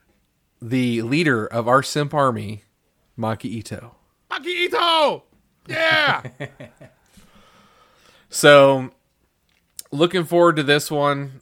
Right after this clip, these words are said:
Speaker 1: Um, this match has not happened, is, so, and maybe they'll, they'll, they'll let her get a win on this, but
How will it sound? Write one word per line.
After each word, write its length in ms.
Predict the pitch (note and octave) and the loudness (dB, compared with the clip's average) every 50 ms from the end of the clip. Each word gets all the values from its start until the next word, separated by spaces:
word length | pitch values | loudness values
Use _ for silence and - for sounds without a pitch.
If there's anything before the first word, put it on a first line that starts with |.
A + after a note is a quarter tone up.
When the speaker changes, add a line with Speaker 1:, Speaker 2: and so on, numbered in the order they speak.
| _ | _
Speaker 1:
Um, 540 | - A#2+ A#2+ A#2 A#2 A2+ A2+ A2 G#2+ G#2+ G2+ - _ _ _ _ _ _ _ _ _ _ _ _ _ _ _ _ _ _ _ _ | -4 -2 0 0 0 -2 -4 -6 -10 -14 -16 -20 _ _ _ _ _ _ _ _ _ _ _ _ _ _ _ _ _ _ _ _
this 320 | - A#2 A#2 D#3 E3 - C#3+ | -14 -6 -4 -4 -2 -2 -4
match 300 | D3+ D3+ D#3 D#3+ - - | -4 -4 -4 -4 -4 -6
has 140 | D3 B2 A#2+ | -10 -8 -4
not 260 | C3 C3 C#3+ - D3 | -2 -2 -2 -2 0
happened, 340 | C#3+ C3+ C3+ C3 C#3+ C3 B2+ | 0 -2 -2 -2 -4 -6 -6
is, 220 | B2 A#2 - - D#2 A2+ | -6 -8 -10 -12 -16 -12
so, 560 | - - C3+ B2 A#2+ A#2 A#2 A#2 A#2 G2+ - _ _ _ | -6 -2 0 0 0 0 0 -2 -4 -6 -10 _ _ _
and 500 | - B2+ B2 B2 B2 A#2+ A#2 A2+ A2 A2 | -8 -6 -4 -4 -4 -4 -6 -10 -10 -8
maybe 300 | A2+ A#2+ B2 B2+ B2+ B2+ | -6 -4 -4 -2 -2 -4
they'll, 300 | A#2+ A#2 B2+ B2+ B2 - | -4 -2 -2 -2 -2 -4
they'll, 340 | G#2+ A2 B2 B2 B2 A#2+ A#2 F2 | -4 -4 -2 -2 -2 -2 -4 -6
they'll 280 | G2+ A#2+ A#2+ A#2+ A#2 | -6 -6 -6 -4 -4
let 160 | A#2+ B2 B2 | -4 -4 -6
her 160 | A#2+ A#2+ B2+ A#2 | -6 -8 -10 -10
get 200 | G#2 A#2+ B2 A#2 | -8 -8 -8 -8
a 60 | A2+ | -8
win 260 | A#2 A#2+ A#2+ A#2+ A#2 | -8 -8 -8 -8 -8
on 200 | A#2 A2+ A2 A2 | -8 -8 -8 -8
this, 240 | A2 A2 A2+ - - | -10 -10 -12 -12 -8
but 280 | - A#2 A2+ A2 - | -6 -6 -6 -6 -8